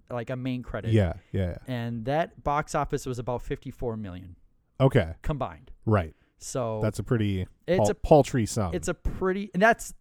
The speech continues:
Speaker 1: with inflation too. So
Speaker 2: Sure,
Speaker 1: he's not
Speaker 2: wow.
Speaker 1: being, he's not being ripped <laughs> off there at
Speaker 2: Yeah.
Speaker 1: all. So,
Speaker 2: <laughs>
Speaker 1: so Concrete Hollywood, debatable.
Speaker 2: Although
Speaker 1: Like
Speaker 2: I'll give it to this, you know, he is a heel. So him
Speaker 1: Yeah.
Speaker 2: getting in there,
Speaker 1: Oh,
Speaker 2: plus,
Speaker 1: yeah,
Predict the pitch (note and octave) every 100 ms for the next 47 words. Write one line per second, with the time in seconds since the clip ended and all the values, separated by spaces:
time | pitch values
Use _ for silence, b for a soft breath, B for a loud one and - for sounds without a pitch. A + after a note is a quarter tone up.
0 | E3+ E3+ D#3+ D3 E3 C3 - F#2+ - A#2
1 | F2 - - B2 A2 A2+ - - F#3 D#3+
2 | D3+ C3+ B2 C#3+ C#3 D3 - C3+ C3+ -
3 | - - - - C#3+ B2+ A2+ - - -
4 | C#3+ - - - - D#3 C#3+ _ - -
5 | E3 D3 C3+ D3 D3 _ - _ _ G3
6 | B3 B3+ B3+ G#3+ A3 A3 A3 G#3 - -
7 | - _ _ - F#3 E3 A2 G#2 G2 G#2
8 | - A3 C4 C4 B3+ D4+ D4 F3 C#3 A#2+
9 | - - D3+ D3+ C3+ A#3+ G3+ A2 D3+ A#2
10 | E2 E2 _ _ _ F#3+ G3+ A#3+ F#3 E3
11 | D3+ B2+ A#2+ A2+ b D4+ C4 F4+